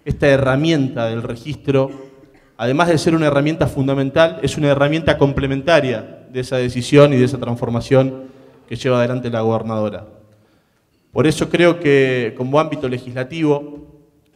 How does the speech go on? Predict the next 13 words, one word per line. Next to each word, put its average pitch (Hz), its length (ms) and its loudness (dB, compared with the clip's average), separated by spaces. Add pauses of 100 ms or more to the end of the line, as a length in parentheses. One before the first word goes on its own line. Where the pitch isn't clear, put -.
(360)
tenemos 143 400 0
la 120 680 -2
obligación 135 1040 0 (600)
de 127 760 -4
adherir 135 840 -2 (280)
y 123 120 -10
de 123 100 0
dar 147 160 2
el 143 180 0
debate 135 460 4
para 120 260 -4
poder 131 200 0
adherir 135 640 -2